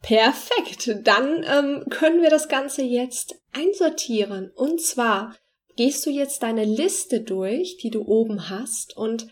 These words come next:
alles, was rot und blau markiert ist, also wo du ein rotes und ein blaues Kreuzchen dran gesetzt hast, was also wichtig und dringend ist,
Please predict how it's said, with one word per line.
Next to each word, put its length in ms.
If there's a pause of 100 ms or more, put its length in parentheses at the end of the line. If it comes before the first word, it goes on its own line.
(240)
alles, 760
was 380 (140)
rot 640 (240)
und 600
blau 420
markiert 520
ist, 580 (120)
also 300
wo 80
du 80
ein 160
rotes 600 (120)
und 420
ein 200
blaues 640
Kreuzchen 640
dran 400
gesetzt 580
hast, 260
was 140
also 200
wichtig 360
und 360
dringend 340
ist, 440